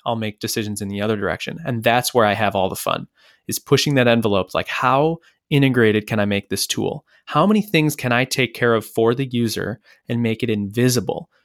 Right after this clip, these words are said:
so that they don't feel any pain or see any metal? And this is, some developers don't like this. Like Till, he's like, "I would much rather publish the <laughs> assets and have control over those files myself."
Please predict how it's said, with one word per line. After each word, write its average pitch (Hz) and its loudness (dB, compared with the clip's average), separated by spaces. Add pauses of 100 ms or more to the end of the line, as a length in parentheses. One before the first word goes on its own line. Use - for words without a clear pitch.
(220)
so - 2
that 117 2
they 117 2
don't 120 0
feel 147 2
any 123 0
pain 127 0
or 120 2
see 156 0
any 127 0
metal? 120 0 (240)
And 151 2
this 220 2
is, 269 0
some 185 2
developers 156 2
don't 131 0
like 160 0
this. - -6
Like 117 -2
Till, 120 2
he's 117 -4
like, 110 0
"I 120 -2
would 113 -4
much 110 -4
rather 107 2
publish 110 -2
the - -4
<laughs> - -
assets - -2
and 113 2
have 113 0 (440)
control 127 4
over 113 2
those 107 -4
files 113 -4
myself." 110 -4